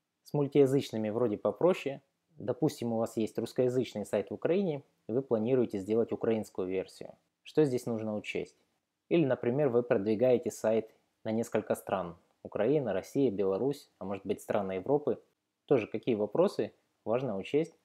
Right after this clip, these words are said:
для мультирегионального сео? Да, давайте разберемся. Первое, что нам нужно сделать, это выбрать структуру урл адресов. Но мы должны учесть, что у нас есть, а, как разные регионы, так и разные языки.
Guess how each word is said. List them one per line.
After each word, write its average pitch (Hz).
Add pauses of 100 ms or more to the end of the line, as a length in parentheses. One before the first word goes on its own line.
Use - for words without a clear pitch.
(180)
для 120
мультирегионального 104
сео? - (680)
Да, 156
давайте 131
разберемся. 117 (720)
Первое, 139
что -
нам 113
нужно 123
сделать, 220 (320)
это -
выбрать 131
структуру -
урл 117
адресов. 104 (580)
Но 135
мы 143
должны 139
учесть, 123
что -
у -
нас 113
есть, 107 (300)
а, 95
как -
разные 107
регионы, 156
так -
и -
разные 127
языки. 117